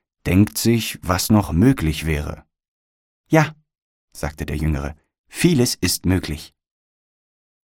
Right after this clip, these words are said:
„Dann aber schrumpft der Raum zusammen“, sagte der Ältere. „Du merkst auf einmal, dass du nicht mehr denken magst, so wie du jetzt denkst, weil du jünger bist.“ „Ist mir zu kompliziert“,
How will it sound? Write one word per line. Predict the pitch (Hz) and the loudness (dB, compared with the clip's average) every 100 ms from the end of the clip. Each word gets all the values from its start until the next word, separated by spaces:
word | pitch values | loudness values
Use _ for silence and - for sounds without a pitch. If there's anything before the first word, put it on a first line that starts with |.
| _ | _
„Dann | - 95 107 | -2 4 4
aber | - 92 87 | 4 2 2
schrumpft | - - 90 110 - | 0 -2 2 2 2
der | 78 73 | -2 -2
Raum | 78 85 107 | 0 2 2
zusammen“, | - 87 80 92 123 117 _ _ _ _ _ | 2 0 2 4 4 4 _ _ _ _ _
sagte | - 73 78 | -12 -12 -10
der | 76 - | -10 -6
Ältere. | 78 78 78 80 - - - - | -4 -2 -4 -4 -8 -20 -20 -6
„Du | 85 | 0
merkst | 76 76 127 - - | 2 4 2 0 -2
auf | 80 80 - | -4 -2 -2
einmal, | 85 104 104 107 107 - _ _ _ _ - | 2 4 4 4 2 -4 _ _ _ _ -8
dass | 78 - | -6 -2
du | 90 | 2
nicht | 82 98 - | 2 2 0
mehr | 104 92 | 0 0
denken | - 87 101 117 80 | -2 0 2 2 2
magst, | 76 101 113 - | 2 0 -4 -10
so | - 92 87 | -6 -4 -2
wie | 98 | -2
du | 87 | -2
jetzt | 82 95 - - 85 | -2 -4 -6 -6 -4
denkst, | 73 65 - - _ _ _ _ - | -2 -4 -10 -16 _ _ _ _ -8
weil | 87 80 | -4 -2
du | |
jünger | 80 98 101 62 | 2 4 2 0
bist.“ | 64 69 - _ _ _ _ _ _ _ _ _ _ - | -8 -14 -16 _ _ _ _ _ _ _ _ _ _ 0
„Ist | 151 151 | 2 2
mir | 127 | 2
zu | 120 | 0
kompliziert“, | 113 110 107 101 82 - | 0 0 0 0 0 -4